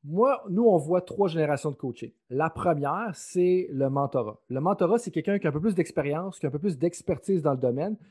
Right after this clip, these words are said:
qui va, et là, je simplifie, mais donner des solutions, donner des recommandations pour résoudre un problème précis. Donc, t'as un problème avec ton power play, t'es pas sûr de comment on devrait placer les défenseurs, ben,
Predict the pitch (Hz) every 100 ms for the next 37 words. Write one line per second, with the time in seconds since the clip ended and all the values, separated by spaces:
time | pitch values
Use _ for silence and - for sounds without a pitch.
0 | _ _ 160 170 214 247 - 143 151 139
1 | - 175 156 147 131 - 220 170 143 -
2 | _ _ 127 160 180 233 180 160 170 151
3 | - 170 180 - _ 131 147 185 180 156
4 | 151 151 151 143 131 - 190 - _ -
5 | 175 147 175 160 220 156 - 151 143 160
6 | 160 - 135 120 - - _ _ _ -
7 | 147 196 214 - _ - 170 165 165 165
8 | 208 190 139 151 - 147 127 143 135 -
9 | 156 185 - _ 151 156 165 - 190 180
10 | 147 135 151 151 160 165 - 131 143 127
11 | 147 160 160 165 156 - 175 143 139 143
12 | 127 151 160 180 185 _ _ - 135 143